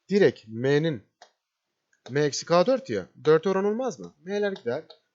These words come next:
K kaç çıkar? Dört kök üç. Muazzam bir soru arkadaşlar. Bakın şurada kafanız karışabilir. Orayı ben bir daha almak istiyorum ki tam kafanız otursun.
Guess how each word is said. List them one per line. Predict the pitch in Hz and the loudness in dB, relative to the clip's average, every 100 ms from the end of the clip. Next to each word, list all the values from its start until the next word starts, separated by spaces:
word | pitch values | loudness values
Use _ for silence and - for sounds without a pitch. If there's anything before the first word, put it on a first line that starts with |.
| - | -4
K | 202 208 | -2 -2
kaç | 220 214 | -2 -6
çıkar? | - 190 202 - _ _ _ 131 | -4 -2 -2 -4 _ _ _ 2
Dört | 196 208 - - | 2 2 -4 -6
kök | 196 - | -6 -6
üç. | 175 - - _ _ - | -12 -12 -14 _ _ -12
Muazzam | 170 208 170 214 | -2 -2 2 0
bir | 202 | 0
soru | - 165 | 0 2
arkadaşlar. | 147 156 139 - 107 _ _ - | 2 -2 -4 -4 -10 _ _ -8
Bakın | - 117 _ _ | -6 -8 _ _
şurada | - - 320 262 - | -4 -2 0 -4 -6
kafanız | 226 220 214 - | -6 -6 -6 -6
karışabilir. | - 226 - 170 113 104 - 170 | 2 6 6 4 0 -10 -14 -10
Orayı | 180 180 | -6 -2
ben | 180 165 - 240 | -2 -2 -8 -6
bir | 226 | 2
daha | 127 | 4
almak | 123 120 117 | 2 -2 -8
istiyorum | - - 147 | -12 -16 -16
ki | 165 - | -12 -6
tam | 143 | -6
kafanız | 131 123 113 107 | -6 -10 -12 -14
otursun. | - - 180 | -16 -20 -20